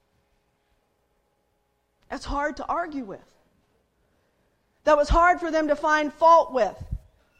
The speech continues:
They were looking very hard. This was all leading up now to, we're gonna have a triumphant entry. We've got all these things about to happen.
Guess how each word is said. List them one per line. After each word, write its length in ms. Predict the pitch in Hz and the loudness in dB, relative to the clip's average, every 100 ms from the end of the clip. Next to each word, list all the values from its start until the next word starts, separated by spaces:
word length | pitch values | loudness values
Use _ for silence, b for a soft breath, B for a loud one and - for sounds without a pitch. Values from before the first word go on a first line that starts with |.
| _ _ _ _ - | _ _ _ _ 2
They 140 | 277 | 4
were 120 | 320 330 | 4 2
looking 460 | 330 294 330 285 | 0 0 -2 0
very 300 | 262 294 294 | 2 2 0
hard. 500 | 233 285 294 254 202 b b | -2 -2 0 -4 -8 b b
This 180 | 359 370 | -8 -6
was 140 | 415 370 | -2 4
all 260 | 381 381 | 6 6
leading 320 | 359 403 381 | 4 0 0
up 220 | 370 381 339 | 0 0 0
now 240 | 320 269 | 0 0
to, 180 | - 320 | -2 -6
we're 140 | 311 | -6
gonna 160 | 320 330 | -6 -4
have 160 | 339 | -2
a 60 | 330 | -4
triumphant 580 | - 339 339 339 349 330 | -2 -2 0 -2 -4 -4
entry. 480 | 339 - 339 285 240 B | -4 -6 -8 -10 -10 B
We've 160 | - 302 | -10 -2
got 160 | 311 311 | 2 4
all 160 | 339 | 4
these 160 | 349 311 | 4 -2
things 300 | 349 339 330 | -4 -4 -2
about 260 | 311 311 | 0 0
to 80 | 320 | -2
happen. 480 | 320 339 349 330 | 2 2 2 -2